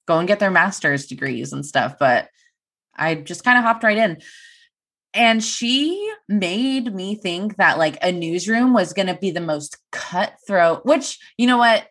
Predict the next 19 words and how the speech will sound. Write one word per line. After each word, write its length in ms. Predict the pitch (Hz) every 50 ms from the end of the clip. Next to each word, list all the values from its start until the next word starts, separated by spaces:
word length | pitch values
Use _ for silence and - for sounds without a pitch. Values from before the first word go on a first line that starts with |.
| _ _ -
It 120 | 220 226
might 200 | 220 220 226 233
just 180 | 214 233 220 -
be 120 | 220 208
that 120 | 175 156 127
my 180 | 160 156 160
newsroom 380 | 165 170 170 160 170 180 175 175
is 140 | 160 143 156
really 220 | 165 165 156 147 143
cool, 360 | - - 156 156 151 160 170
but 140 | 165 151 -
I 140 | - 226 277
was 140 | 247 175 151
absolutely 520 | 151 160 156 - - 156 147 127 120 120
terrified. 580 | - - - 202 180 156 127 - - 127 139 151
I 80 | 160
was 100 | 170 170
like, 220 | 160 151 139 139 -
"Dude, 360 | - 208 208 185 147 143 143